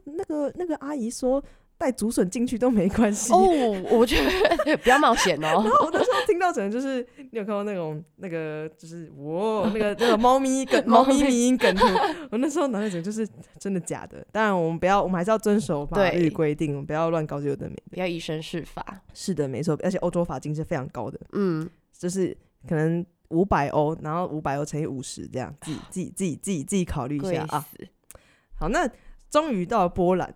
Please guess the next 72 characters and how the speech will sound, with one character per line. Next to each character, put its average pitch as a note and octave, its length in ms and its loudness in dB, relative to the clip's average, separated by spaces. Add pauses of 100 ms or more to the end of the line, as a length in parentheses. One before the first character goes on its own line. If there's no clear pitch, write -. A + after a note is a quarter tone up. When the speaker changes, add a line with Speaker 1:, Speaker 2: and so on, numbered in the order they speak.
(200)
Speaker 1:
那 B3+ 140 0
你 E3 200 -6
在 F#3 140 -4
那 G#3 40 -2
边 G#3 140 2
上 D#3 300 -2
课， D3+ 320 -2
你 C3+ 260 -6
有 C3+ 120 -6
上 E3 240 -4
了， C3+ 320 -8
你 D3+ 100 -12
大 C4+ 100 0
概 D4 60 0
上 C#4+ 160 -2
了 F#3 80 2
几 - 160 -8
个 B2 80 -4
学 C3+ 180 -4
分 D#3 140 -2
的 C#3+ 80 -2
课？ - 260 -10 (140)
然 C#3 100 -10
后 D#3+ 160 -2 (180)
那 D3+ 160 -6
些 D#3 180 -6
课 C3+ 240 -10
大 D3+ 120 -8
概 C#3 80 -8
都 C#3 120 -4
在 C3 80 -4
干 - 200 -16
嘛？ - 60 -18 (500)
Speaker 2:
我 A3+ 140 -8
上 C4 480 -6
了， G3 400 -4 (380)
他 - 100 -10
们 - 100 2
那 D4 80 4
边 C#4+ 160 4
的 B3+ 120 2
学 F#3+ 200 -2
分 G3+ 160 -2
是 A3 280 -4
E A3+ 320 -8
C G#3+ 260 -10
T F3+ 260 -6
S， - 320 -10 (220)
就 G3 140 -8
是 F#3 120 -4
我 E3 120 -2
不 E3+ 80 -2
知 - 20 2
道 E3+ 80 2
那 F3+ 100 -2
是 F#3+ 140 -4
某 E3 320 -2
个， A2 440 -4 (160)
某 F3 140 -6
个 F3 120 -4
他 F#3+ 100 -2
们 F#3+ 80 -2
那 F#3 80 2
边 F3+ 160 -2
的 E3 160 -2 (100)
计 G3+ 120 -8
算 E3 200 -4
方 D3+ 220 -6
法。 - 180 -6
Speaker 1:
哦。 D3+ 120 2
Speaker 2:
然 D#3 100 4
后 G3+ 260 4